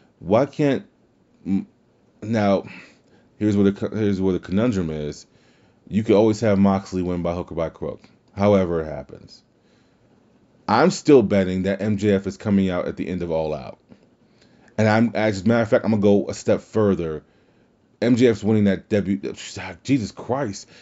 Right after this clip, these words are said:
He's winning that A E W World Heavyweight Championship in New York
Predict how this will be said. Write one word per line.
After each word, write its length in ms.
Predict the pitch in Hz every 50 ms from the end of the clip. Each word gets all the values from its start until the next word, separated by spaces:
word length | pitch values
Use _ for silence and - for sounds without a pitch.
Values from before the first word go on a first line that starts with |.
| - _
He's 140 | - 127 139
winning 160 | 147 160 151 139
that 160 | 123 - -
A 40 | 110
E 200 | 113 113 110 110
W 220 | 104 110 101 95 98
World 200 | 95 98 95 95
Heavyweight 320 | 98 95 85 82 87 82
Championship 760 | - - 98 98 101 104 107 107 104 - 123 127 123 - - _ _ _ _ _ _ _ _ _ _ _ _ _ -
in 240 | 120 117 113 110 107
New 60 | 107
York 680 | 101 98 95 92 95 117 117 104 95 87 80 - -